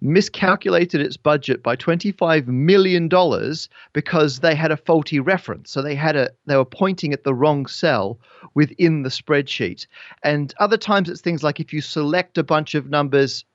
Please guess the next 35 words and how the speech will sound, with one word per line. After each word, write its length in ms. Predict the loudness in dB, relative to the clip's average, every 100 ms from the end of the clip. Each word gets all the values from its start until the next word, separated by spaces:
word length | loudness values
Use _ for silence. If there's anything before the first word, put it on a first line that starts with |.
| -6
to 160 | -4
be 500 | 0 2 2 0 -2 -6
summed, 460 | -2 0 0 -4
so 180 | -6 -2
you're 80 | 0
gonna 160 | 0
add 220 | 0 -2 0
them 140 | -2
all 100 | -2
together, 460 | -2 -2 2 2 0 -6 -20 -6
you 160 | -2
might 240 | 2 0 0
miss 380 | -2 -2 -2
one 180 | 0 0
off 320 | 0 -2 -6 _
at 140 | -4 -4
either 320 | -4 -2 -2
end. 300 | -2 -4 -12 _ _ _ _ _ _ _
And 340 | -2 0 -2 -6 -4
there 400 | 2 4 4 0
was 420 | 0 2 2 0 -4 -2
a, 680 | 0 2 0 0 -2 -4 -2
uh, 300 | 0 2 2 -2 -2
a, 180 | 0 -2 _ _ _ _
where 180 | -4 0
was 220 | 0 2
a 60 | 0
village 500 | 2 4 4 2 -4
in 280 | -2 -2 -2
Wisconsin, 680 | -4 -4 -4 -2 -2 -4 -6
I 120 | -4 -4
think, 400 | -2 -2 -4 -12 -16 -20 -20 -4
which 220 | 0 0
they 160 | 2 2
miscalculated 1120 | 2 0 -2 -2 -2 0 0 0 -2 -4 -4